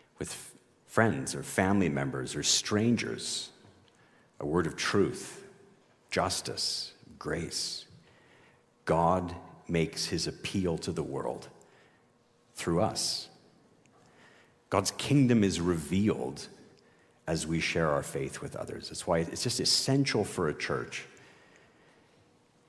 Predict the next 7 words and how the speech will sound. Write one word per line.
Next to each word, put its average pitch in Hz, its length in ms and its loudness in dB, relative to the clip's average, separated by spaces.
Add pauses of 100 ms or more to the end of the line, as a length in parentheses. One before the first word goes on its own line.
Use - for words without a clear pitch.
(100)
to 87 100 0
share 87 720 4
its - 180 -4
faith - 480 -6 (720)
with - 200 -6
the 76 80 -2
world. - 340 -6